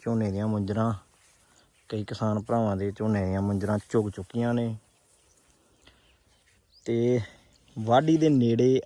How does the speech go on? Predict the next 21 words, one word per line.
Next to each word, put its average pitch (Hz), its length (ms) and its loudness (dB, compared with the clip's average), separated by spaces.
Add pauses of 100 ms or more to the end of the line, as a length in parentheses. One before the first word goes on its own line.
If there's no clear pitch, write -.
(120)
ਆ 107 180 0
ਰਿਹਾ 110 200 2
ਵਾ 110 160 0
ਝੋਨਾ। 87 240 -4 (2250)
ਤੇ 131 100 -4 (120)
ਕਈ 143 440 4
ਕਿਸਾਨ 131 400 -2
ਭਰਾਵਾਂ 139 260 -2
ਦੇ 123 100 -2
ਸਵਾਲ 127 320 -2
ਆਉਣੇ 113 220 -4
ਵੀ 123 80 -8
ਸਟਾਰਟ 113 280 -4
ਹੋ 117 100 -2
ਗਏ 110 180 -2
ਆ 113 80 -2
ਕਿ 117 460 -2 (180)
ਖੇਤੀਬਾੜੀ 139 500 2
ਲੁਧਿਆਣਾ 143 380 2
ਯੂਨੀਵਰਸਿਟੀ 123 540 -2
ਵੱਲੋਂ 127 140 0